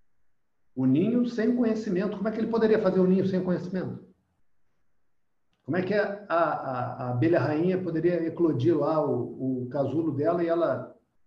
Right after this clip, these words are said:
a, a larvinha, e ela já sai matando as outras? E só mata as outras, não sai matando geral, igual um serial killer, não.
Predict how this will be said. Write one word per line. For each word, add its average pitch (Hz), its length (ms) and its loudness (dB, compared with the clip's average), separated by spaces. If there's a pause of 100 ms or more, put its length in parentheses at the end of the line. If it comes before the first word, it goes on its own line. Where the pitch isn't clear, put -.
(640)
a, 117 240 -20 (120)
a 123 80 -12
larvinha, 127 480 -2
e 151 60 0
ela 160 180 0
já 131 120 -2
sai 165 220 0
matando 175 400 0
as 135 80 2
outras? 156 500 -2
E - 80 -8
só 175 220 0
mata 220 220 0
as 180 100 0
outras, 185 260 2
não 135 80 2
sai 180 160 -2
matando 180 380 0
geral, 143 320 2
igual 139 180 -2
um 139 40 -6
serial 127 400 -2
killer, 123 320 -4
não. 120 200 -8